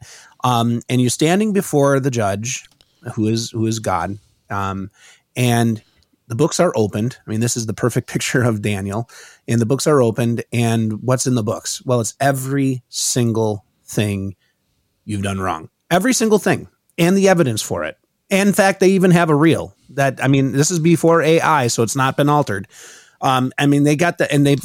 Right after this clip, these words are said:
they've, I mean, they got the voice recordings. I mean, they, they tapped your phones. I mean, the,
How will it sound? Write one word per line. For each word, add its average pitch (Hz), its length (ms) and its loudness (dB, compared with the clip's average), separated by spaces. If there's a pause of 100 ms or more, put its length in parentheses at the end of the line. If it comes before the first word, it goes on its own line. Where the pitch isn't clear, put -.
they've, 135 180 2 (380)
I 135 40 -2
mean, 131 100 4
they 143 80 2
got 175 220 2
the 170 60 2
voice 180 320 2
recordings. 110 680 -4 (160)
I 113 80 -2
mean, 117 200 2
they, 127 100 2
they 120 220 -2
tapped - 400 -4 (100)
your 156 80 0
phones. 123 560 0
I 123 60 -4
mean, 123 160 0
the, 156 100 0